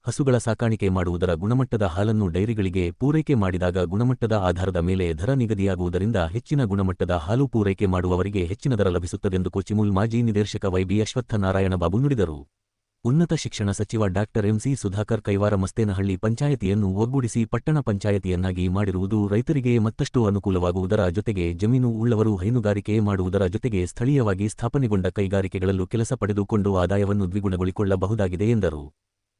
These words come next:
ಹಾಲು ಉತ್ಪಾದನೆಯ ಹೆಚ್ಚಳಕ್ಕೆ ಕಾರಣೀಭೂತರಾದ ಡಾಕ್ಟರ್ ವರ್ಗೀಸ್ ಕುರಿಯನ್ರ ಹೆಸರನ್ನು ಇಡೀ ದೇಶದ ರೈತರು ನೆನಪಿನಲ್ಲಿಟ್ಟುಕೊಳ್ಳಬೇಕೆಂದು ಅಂದು ಹೈನುಗಾರಿಕೆ ಪ್ರೋತ್ಸಾಹ ನೀಡಿ ಹೈನುಗಾರಿಕೆಗೆ ಉತ್ತೇಜನ ನೀಡುವುದರ ಮೂಲಕ ಕೋಟ್ಯಾಂತರ ರೈತರ ಜೀವನಕ್ಕೆ ಆಧಾರವಾಗಿದ್ದು, ಅವರನ್ನು ನಾವುಗಳು ಸದಾ ನೆನೆಯಬೇಕು.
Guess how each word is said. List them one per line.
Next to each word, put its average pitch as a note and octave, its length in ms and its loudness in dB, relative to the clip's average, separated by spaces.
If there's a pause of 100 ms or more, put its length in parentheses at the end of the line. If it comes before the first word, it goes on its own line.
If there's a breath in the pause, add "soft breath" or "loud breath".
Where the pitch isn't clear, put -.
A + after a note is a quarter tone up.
(100)
ಹಾಲು D#3 300 2
ಉತ್ಪಾದನೆಯ G2 580 2 (100)
ಹೆಚ್ಚಳಕ್ಕೆ A#2 460 -2
ಕಾರಣೀಭೂತರಾದ G2+ 720 0
ಡಾಕ್ಟರ್ A2 400 -2
ವರ್ಗೀಸ್ G2 320 0
ಕುರಿಯನ್ರ F#2+ 340 0
ಹೆಸರನ್ನು F2+ 480 -2
ಇಡೀ F#2 160 -2
ದೇಶದ G2+ 300 -2
ರೈತರು F#2 520 -2 (260)
ನೆನಪಿನಲ್ಲಿಟ್ಟುಕೊಳ್ಳಬೇಕೆಂದು A#2 1300 2
ಅಂದು F#2 200 0
ಹೈನುಗಾರಿಕೆ A#2 560 0
ಪ್ರೋತ್ಸಾಹ G2+ 440 -4
ನೀಡಿ F2 320 -2
ಹೈನುಗಾರಿಕೆಗೆ A2 640 0
ಉತ್ತೇಜನ A2 460 0
ನೀಡುವುದರ F2+ 460 2
ಮೂಲಕ F#2 320 0
ಕೋಟ್ಯಾಂತರ A#2 580 0
ರೈತರ G2 300 0
ಜೀವನಕ್ಕೆ F#2+ 500 -2
ಆಧಾರವಾಗಿದ್ದು, F2+ 840 -2
ಅವರನ್ನು B2 340 2
ನಾವುಗಳು F#2+ 420 0
ಸದಾ G2+ 240 -2
ನೆನೆಯಬೇಕು. F2+ 640 -2